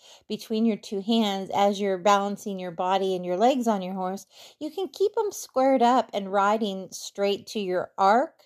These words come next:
and your spots. And if you have a horse that wants to cut you off,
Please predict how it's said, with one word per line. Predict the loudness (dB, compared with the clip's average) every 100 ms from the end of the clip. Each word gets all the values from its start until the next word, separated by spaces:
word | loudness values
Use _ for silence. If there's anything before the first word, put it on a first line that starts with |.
| -6
and | -4 -4
your | -6
spots. | -8 -10 -6 -4 -4 -6 -6 -12 -20 -20 -4
And | 2 2
if | 4
you | 2
have | 6 6
a | 4
horse | 2 0 0
that | -6 -6
wants | -4 -4 -4
to | -6
cut | -4 -4
you | 2
off, | 4 4 2